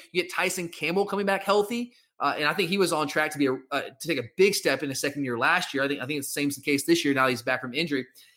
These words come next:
And, like, think about some of these second year players: Trayvon Walker, Tyreek Stevenson, Nakobe Dean, Lewis Cine. All these guys are, I expect to, to really take big steps in year two. And we haven't even mentioned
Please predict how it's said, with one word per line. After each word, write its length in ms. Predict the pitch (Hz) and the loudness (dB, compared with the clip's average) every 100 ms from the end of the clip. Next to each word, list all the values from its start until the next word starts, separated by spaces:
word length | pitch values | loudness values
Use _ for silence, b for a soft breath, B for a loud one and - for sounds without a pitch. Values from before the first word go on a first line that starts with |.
| b | b
And, 140 | - 190 | 0 4
like, 200 | 190 185 | 4 4
think 120 | 294 | 6
about 120 | 311 | 6
some 80 | 302 | 6
of 40 | |
these 120 | 262 - | 6 6
second 240 | 226 233 | 4 4
year 100 | 165 | 2
players: 340 | - 90 - - b b | 2 -2 -6 -12 b b
Trayvon 440 | - 175 170 160 | 2 4 6 4
Walker, 400 | 135 156 185 196 | 6 6 6 4
Tyreek 320 | 180 - 147 123 | 2 2 -2 0
Stevenson, 580 | - 185 190 202 190 185 _ | -2 0 0 0 0 -4 _
Nakobe 380 | 131 160 147 127 | -2 2 2 2
Dean, 320 | 175 190 185 | 2 4 4
Lewis 340 | 156 151 139 - | 4 6 6 4
Cine. 200 | 196 - | 2 4
All 220 | 156 220 | 6 6
these 240 | 226 220 | 4 2
guys 400 | - 170 180 180 | 2 4 4 2
are, 100 | 180 143 | -2 0
I 140 | 156 | 2
expect 320 | 180 - 170 170 | 2 0 -2 -4
to, 80 | - - - - - | -10 -14 -16 -14 -8
to 100 | 147 127 | -6 -6
really 360 | 143 214 196 170 | -6 -4 -4 -4
take 400 | - 160 147 135 | -4 -6 -6 -6
big 160 | 160 | -6
steps 300 | 147 156 147 | -2 -2 -2
in 100 | 143 | -4
year 160 | 131 120 | -2 -4
two. 420 | - 202 196 190 B B B B | 0 4 6 4 B B B B
And 100 | 208 | 4
we 60 | 277 | 6
haven't 160 | 339 | 6
even 220 | 285 196 185 | 6 6 6
mentioned 640 | 277 339 - 190 110 - | 4 4 2 0 -2 -10